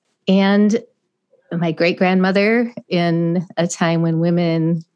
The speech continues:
were really not in leadership, became an influential leader in her small community, um, after her husband passed on. So I think, as I think about what it means to be resilient in my own life,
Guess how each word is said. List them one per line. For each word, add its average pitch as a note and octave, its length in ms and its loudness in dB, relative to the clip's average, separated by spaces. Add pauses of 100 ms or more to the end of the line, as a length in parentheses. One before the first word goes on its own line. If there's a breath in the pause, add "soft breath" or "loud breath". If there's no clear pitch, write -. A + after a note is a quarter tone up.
(100)
were D#3+ 160 0
really D3+ 260 0
not F#3 320 -2
in D#3 140 -2
leadership, C#3+ 720 -2
became D#3 720 -2 (120)
an D#3+ 140 -2
influential D#3+ 580 -2
leader D#3 380 0
in D3+ 200 -2
her D#3 160 -2
small C#3 320 -6
community, F3 720 -2 (560 soft breath)
um, D3+ 580 -4 (380)
after D3 300 -2
her D#3 240 -2
husband D3 440 -2
passed D3 300 -6
on. B2 220 -2
So E3 320 0
I E3 140 0
think, F3+ 340 -4 (360 loud breath)
as F#3+ 140 2
I F#3+ 80 2
think A#3+ 220 0
about D#3+ 480 0 (460 soft breath)
what F#3 320 0
it - 120 0
means F3 300 0
to E3+ 60 -8
be D#3+ 100 0
resilient D#3+ 560 -2
in D#3 100 -2
my D3 220 -2
own D3+ 240 -2
life, C#3+ 520 -4